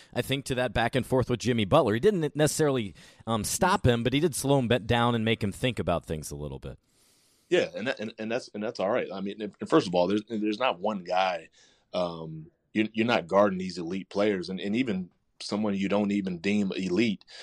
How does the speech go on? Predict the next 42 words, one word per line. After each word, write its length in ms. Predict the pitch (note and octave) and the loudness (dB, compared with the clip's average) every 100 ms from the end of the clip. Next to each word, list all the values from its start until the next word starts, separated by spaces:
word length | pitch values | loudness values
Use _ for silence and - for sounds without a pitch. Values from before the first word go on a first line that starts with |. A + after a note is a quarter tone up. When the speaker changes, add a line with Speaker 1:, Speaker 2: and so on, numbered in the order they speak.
| - - _ - - | -18 -20 _ -20 -6
Speaker 2:
More 240 | G#2 A#2+ | 2 6
often 220 | B2 A#2 F2+ | 6 4 -4
than 100 | F#2+ | -2
not, 200 | A#2+ G2 | -2 -2
this 100 | G#2+ | -4
is 80 | |
the 80 | F#2 | -4
N 80 | G2+ | -2
B 100 | G2 | 0
A. 60 | G#2 | -2
You're 160 | F#2+ | -2
not, 220 | G#2+ G#2 - | -4 -4 -6
you're 140 | F#2+ | -8
not 240 | G#2+ A2+ E2+ | -4 -4 -2
guarding 460 | F#2 G2+ F#2 E2+ - _ _ _ | -2 0 -2 -8 -16 _ _ _
one 240 | F2 F#2 F#2+ | -4 -2 -2
guy 580 | F2 F2+ F2 F2 E2 - _ | 0 0 2 0 -4 -8 _
one-on-one 680 | E2 F#2 F#2+ F#2+ F2 E2+ E2+ | -6 -2 -2 -2 -4 -6 -6
the 140 | E2 | -8
entire 360 | D#2+ F#2+ F2 E2+ | -6 -2 0 0
night 300 | F2 E2+ - | -2 -2 -4
and 140 | E2+ | -10
stopping 400 | - E2+ E2 D2+ | -2 0 0 -4
him 120 | D2 _ - | -12 _ -10
because, 320 | F2 F#2 E2 | -4 -2 -4
you 140 | F#2+ | -4
know, 160 | F#2 E2+ | -4 0
guys, 340 | F#2 F#2 F2 F2+ - | 2 4 2 -4 -6
you 120 | G2+ | -4
know, 220 | F2 E2+ D#2+ - | -2 -4 -8 -10
the 80 | F2 | 0
rules 260 | F2+ A2 G#2+ | 4 6 4
have 80 | |
changed. 340 | G2 A2 G#2+ G2 | 4 4 4 2
You 60 | |
can't 240 | - G#2+ G2 | 0 0 4
touch 180 | A2+ - | 2 4
guys 280 | G2+ G2 | 6 6
out 140 | G2 F#2+ | 4 0
on 60 | |
the 60 | E2+ | -4
perimeter. 480 | - G#2 G#2 G2+ | -8 -4 -2 -2